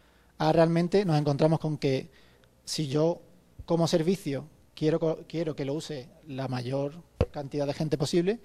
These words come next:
pues lo que hago es que lo conecto a muchos I D Ps. Cuando lo conecto a muchos I D Ps, llega al usuario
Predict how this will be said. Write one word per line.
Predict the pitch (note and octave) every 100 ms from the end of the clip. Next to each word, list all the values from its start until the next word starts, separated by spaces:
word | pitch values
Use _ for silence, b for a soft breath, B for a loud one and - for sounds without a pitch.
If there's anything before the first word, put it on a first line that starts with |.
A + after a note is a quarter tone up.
| b -
pues | D#3
lo | C#3
que | C#3
hago | D3+
es |
que | E3
lo | D#3
conecto | D3+ D3+ F3+ F#3
a | C#3+
muchos | C#3+ C#3 C3+
I | C3+
D |
Ps. | B2 B2 - - b b b
Cuando | - C#3
lo | C#3
conecto | C3 C#3 D#3+
a |
muchos | D#3 D#3+
I | C#3+
D | D3
Ps, | F3+ G3+ - b -
llega | C#3+ D3+
al | D#3
usuario | D#3+ F3 F#3 G#3